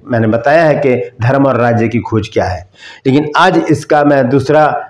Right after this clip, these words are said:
रूप लेकर आपके सम्मुख आया हूँ। और यहाँ पर लिखा है कि "इसलिए पहले तुम उसके धर्म और राज्य की खोज करो तो ये सब वस्तुएं तुम्हें मिल जाएंगी।" तो हम उपवास किस लिए रखें? कि हमें अच्छा मकान मिल जाए, हमें एक बंगला गाड़ी मिल जाए, हमारी शादी हो जाए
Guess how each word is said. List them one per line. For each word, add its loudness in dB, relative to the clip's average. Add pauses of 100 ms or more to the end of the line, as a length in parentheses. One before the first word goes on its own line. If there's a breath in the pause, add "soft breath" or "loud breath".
(140)
रूप 0
लेकर 2
आपके 0
सम्मुख -2 (220)
आया 0
हूँ। 0 (320 loud breath)
और 0
यहाँ 4
पर 2
लिखा 2
है 4
कि 2
"इसलिए 4
पहले 2
तुम 2
उसके 2
धर्म 2
और 2
राज्य 2
की 2
खोज 0
करो 4 (400 loud breath)
तो 6
ये 6
सब 0
वस्तुएं 0
तुम्हें 2
मिल 2
जाएंगी।" 2
तो 0
हम 0
उपवास 0
किस 0
लिए 4
रखें? 0
कि -2
हमें 2
अच्छा -2
मकान -2
मिल 2
जाए, 0 (260 loud breath)
हमें 2
एक 2
बंगला 2
गाड़ी 2
मिल 2
जाए, 2
हमारी 0
शादी 0
हो 2
जाए 2